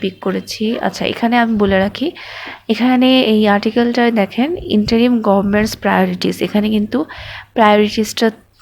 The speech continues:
তুলে ধরেছে শর্ট ফর্মে, এটা মনে রাখবেন। চারটা প্রায়োরিটিকে হচ্ছে গিয়ে ওরা, উম, ফোকাস করেছে। ফার্স্ট হচ্ছে গিয়ে protecting all fundamental rights, ঠিক আছে?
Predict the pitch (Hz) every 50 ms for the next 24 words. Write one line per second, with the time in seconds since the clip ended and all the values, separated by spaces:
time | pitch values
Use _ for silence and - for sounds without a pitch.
0 | - _ - 247 247 247 240 226 214 202 196 - 254 254 - - 202 175 180 -
1 | - 185 165 175 170 180 - 185 175 180 180 180 175 175 175 196 208 220 285 330
2 | - - - - - - - _ - 262 247 - 269 262 262 233 214 208 208 208
3 | 202 208 220 214 - 226 220 214 214 208 208 208 - - 214 196 208 208 202 196
4 | 196 196 196 190 190 - - - - - - 202 196 185 180 180 180 - 202 202
5 | 220 214 214 - - 196 175 175 - - 247 311 359 - - - 208 196 202 -
6 | - - 220 214 - - 220 208 202 208 208 208 202 202 - - - - - -
7 | - _ - 233 220 214 - 233 - - _ - - 240 240 233 233 - - 208
8 | 202 202 214 214 214 - - 226 214 214 220 214 214 220 220 214 214 233 226 226
9 | 220 226 220 214 214 233 285 330 - - - - - - - - - - - -
10 | - - _ _ - 240 226 285 330 339 - - 165